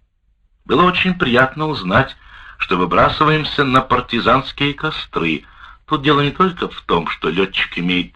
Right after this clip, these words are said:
безошибочный ориентир. Если партизаны, а в данном случае вместе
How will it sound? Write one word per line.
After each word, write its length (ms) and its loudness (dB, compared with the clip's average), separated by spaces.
безошибочный 920 -4
ориентир. 540 -6
Если 460 4
партизаны, 840 2
а 140 -4
в 80 -16
данном 300 -2
случае 400 -6
вместе 600 -6